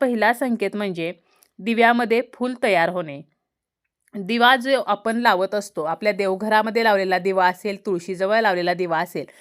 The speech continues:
किंवा आपण जी व्रताची पूजा मांडत असतो, तर त्यामध्ये लावलेला दिवा असेल, या दिव्यामध्ये फूल जर तयार झाले, तर समजून जायचं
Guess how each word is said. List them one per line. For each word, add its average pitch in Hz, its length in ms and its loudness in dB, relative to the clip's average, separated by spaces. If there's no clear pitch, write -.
किंवा 240 200 -2
आपण 240 360 0
जी 240 100 -6
व्रताची 208 500 -2
पूजा 202 340 -4
मांडत 190 360 -4
असतो, 202 240 -4
तर 196 80 0
त्यामध्ये 202 480 0
लावलेला 180 340 2
दिवा 170 280 0
असेल, 170 280 -6
या 226 220 4
दिव्यामध्ये 214 520 0
फूल 240 240 -4
जर 254 220 -2
तयार 190 300 2
झाले, 185 360 -4
तर 254 140 2
समजून 262 460 -2
जायचं 214 340 -2